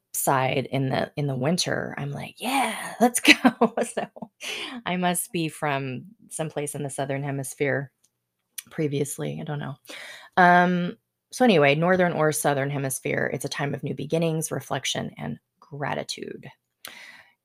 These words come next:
Gratitude's good all the time, but at these, um, holidays and cross-quarter days and all that, it's, um, particularly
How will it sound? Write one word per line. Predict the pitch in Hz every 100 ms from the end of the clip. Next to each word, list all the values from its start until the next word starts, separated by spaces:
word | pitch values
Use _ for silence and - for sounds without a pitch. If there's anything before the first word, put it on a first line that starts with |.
| _
Gratitude's | 196 208 202 151 -
good | 139
all | - -
the | -
time, | - - -
but | 143 - -
at | 139
these, | 143 139 131 - -
um, | 147 82 - - _ _ _ _ _ _ - _ _ _ _ 147
holidays | 170 160 151 143
and | 147
cross-quarter | 151 143 139 - 143 139
days | 147 147 143
and | 139
all | 139
that, | 139 143 -
it's, | 143 127 - -
um, | 143 135 139
particularly | - - 151 135 131 135 - 139